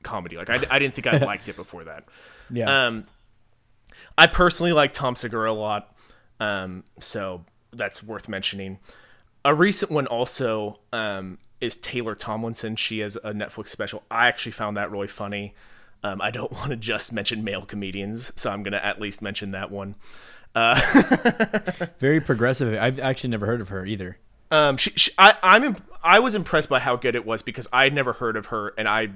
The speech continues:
Speaker 1: liked it immediately when I was watching it.
Speaker 2: Nice,
Speaker 1: Um,
Speaker 2: okay.
Speaker 1: and yeah,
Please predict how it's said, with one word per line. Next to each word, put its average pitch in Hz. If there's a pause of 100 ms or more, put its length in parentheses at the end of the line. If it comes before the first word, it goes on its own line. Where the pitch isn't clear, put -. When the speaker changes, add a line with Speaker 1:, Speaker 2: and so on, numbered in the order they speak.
Speaker 1:
liked 101
it 95
immediately 92
when 87
I 80
was 92
watching 69
it. 67 (720)
Speaker 2:
Nice, 107
Speaker 1:
Um, 107
Speaker 2:
okay. 98 (600)
Speaker 1:
and 123 (1700)
yeah, 190